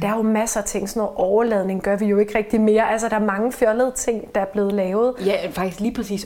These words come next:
Speaker 2: overladning har man jo fundet ud af, muligvis er ret sundt. Altså, folk, der donerer,
Speaker 1: <laughs> Ja.
Speaker 2: folk, der donerer
Speaker 1: Med
Speaker 2: blod.
Speaker 1: blod, ja.
Speaker 2: Ja.
Speaker 1: Så det kan også godt være, at, altså, det,
Speaker 2: Ja.
Speaker 1: ja, at det har en effekt, ikke?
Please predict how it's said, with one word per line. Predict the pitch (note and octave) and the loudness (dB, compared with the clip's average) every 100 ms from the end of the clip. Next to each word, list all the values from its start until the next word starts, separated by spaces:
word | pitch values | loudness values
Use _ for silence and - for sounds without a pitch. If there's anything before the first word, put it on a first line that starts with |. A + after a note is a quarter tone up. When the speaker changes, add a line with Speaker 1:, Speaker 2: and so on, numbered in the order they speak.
| - | -4
Speaker 2:
overladning | F3 G3 A3+ F#3 F3 E3+ | 0 0 0 0 -2 -2
har | E3 | -2
man | E3 | -4
jo | D#3 | -6
fundet | F3+ E3+ | -6 -6
ud | A3+ C4+ | 0 2
af, | G#3 E3+ - - - | 2 -2 -8 -14 -8
muligvis | F#3+ G3 G#3 B3+ G#3+ G3 - | -2 0 2 2 0 -4 -4
er | F#3 G3+ | -4 -2
ret | F3 E3 | -4 -4
sundt. | - F3+ - | -6 -4 -6
Altså, | E3 F3 - - C4+ | -6 -8 -10 -2 0
folk, | G#3+ G#3+ | 2 0
der | A#3 - | 0 4
donerer, | E4+ G3 - C4+ | 6 6 2 2
Speaker 1:
<laughs> | B3+ A3+ | 2 0
Ja. | |
Speaker 2:
folk, | - A#3 | 0 0
der | A3 | 0
donerer | G#3+ G3 F#3 | 0 0 2
Speaker 1:
Med | F3 | 4
Speaker 2:
blod. | A3 C4 | 6 8
Speaker 1:
blod, | C4 C4 A#3 | 8 6 4
ja. | A3 G#3 - F#3+ | 2 2 0 -4
Speaker 2:
Ja. | F#3+ E3 - | -4 -8 -2
Speaker 1:
Så | - | 0
det | B3+ B3+ | 2 2
kan | |
også | G#3+ G#3+ | 0 0
godt | B3 G#3 | -2 0
være, | G#3 A3 G#3+ | 2 2 0
at, | G#3+ G#3 - - | -2 -4 -10 -8
altså, | - G#3 G#3+ G#3+ | -6 -2 -4 0
det, | G#3 | 0
Speaker 2:
Ja. | G3+ G3 G3 F#3+ | 2 0 -2 -4
Speaker 1:
ja, | G3+ - | -4 -4
at | G3 - | -4 -4
det | G#3 | -4
har | G#3 | -4
en | G3+ | -4
effekt, | F#3+ - F#3+ - | -6 -6 -8 -4
ikke? | C4+ C#4 | -4 -4